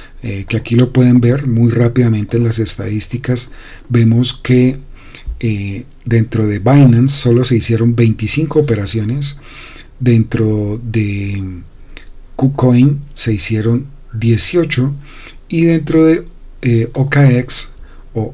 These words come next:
O K X solo se hicieron seis. Esos resultados completos los tengo aquí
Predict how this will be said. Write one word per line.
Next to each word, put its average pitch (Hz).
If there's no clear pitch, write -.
O 135
K 139
X 139
solo 131
se 127
hicieron 113
seis. -
Esos 127
resultados 120
completos 117
los 117
tengo 110
aquí 147